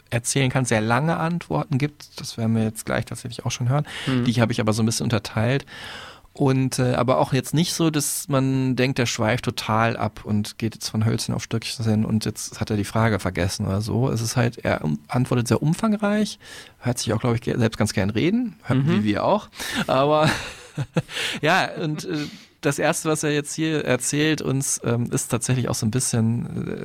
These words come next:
Speaker 1: äh, habe ich jetzt deswegen gewählt, weil es mich erinnert hat, nämlich an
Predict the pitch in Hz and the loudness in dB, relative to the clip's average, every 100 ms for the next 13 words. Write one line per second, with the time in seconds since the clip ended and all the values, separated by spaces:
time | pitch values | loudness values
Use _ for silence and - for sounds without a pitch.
0 | - - - 135 113 120 120 107 - 113 | -8 -8 -8 -2 0 2 0 -4 -2 0
1 | - 117 110 110 120 127 113 113 120 - | 2 2 2 2 2 2 0 0 -2 -6
2 | - - 120 131 117 165 - 101 104 120 | -6 -2 -2 0 2 2 2 -2 -2 -2
3 | 123 110 113 117 107 | -2 -2 -2 -4 -6